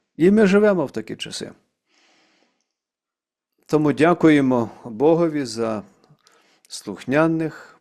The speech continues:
побожних дітей, які шанують батьків, які шанують Слово Боже, м, Божу заповідь. Дванадцятирічний Ісус,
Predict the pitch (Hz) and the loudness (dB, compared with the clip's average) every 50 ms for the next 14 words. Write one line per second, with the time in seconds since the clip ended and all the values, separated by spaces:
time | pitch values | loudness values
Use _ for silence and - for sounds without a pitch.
0 | _ _ 107 101 92 104 123 123 120 - - 113 104 92 92 87 95 95 90 - | _ _ -10 -10 -6 -4 -4 -4 -4 -6 -8 -10 -10 -12 -12 -10 -12 -12 -4 -2
1 | 135 139 147 156 147 131 123 117 - - 110 98 - 107 107 104 101 101 98 98 | 0 2 2 2 0 0 -4 -6 -8 -10 -14 -12 -10 -10 -8 -8 -8 -10 -10 -10
2 | 104 101 - 101 98 95 - - - - 135 143 147 139 131 120 - - 104 98 | -12 -14 -14 -14 -14 -14 -14 -16 -6 -2 -2 0 0 -2 -4 -8 -10 -12 -16 -14
3 | - 110 110 104 101 98 95 92 95 95 - - _ _ _ _ _ _ _ - | -12 -12 -10 -10 -10 -10 -10 -12 -12 -14 -18 -20 _ _ _ _ _ _ _ -20
4 | - - 107 123 147 165 156 151 151 139 127 131 127 127 123 123 127 123 127 - | -14 -4 0 2 2 2 2 0 -4 -6 -6 -8 -8 -8 -8 -10 -12 -12 -14 -14
5 | _ _ _ _ _ _ _ _ _ _ _ _ _ - 98 101 104 104 107 107 | _ _ _ _ _ _ _ _ _ _ _ _ _ -18 -16 -16 -16 -14 -14 -14
6 | 98 85 107 113 113 104 - 110 104 - - - 104 90 90 87 85 - - - | -10 -2 0 0 0 0 -4 -10 -12 -12 -12 -10 -8 -6 -6 -8 -8 -10 -16 -18
7 | - - - _ _ - _ _ _ _ _ _ _ _ _ _ _ _ _ _ | -18 -20 -20 _ _ -20 _ _ _ _ _ _ _ _ _ _ _ _ _ _
8 | _ _ _ _ _ _ _ _ _ _ - 123 156 165 185 180 - - 160 - | _ _ _ _ _ _ _ _ _ _ -6 0 0 2 2 2 0 0 0 0
9 | 180 196 208 185 - - 139 123 - - 120 - - 180 185 170 - - | 0 0 0 -2 -4 -6 -6 -6 -6 -8 -8 -6 -4 -4 -4 -4 -6 -12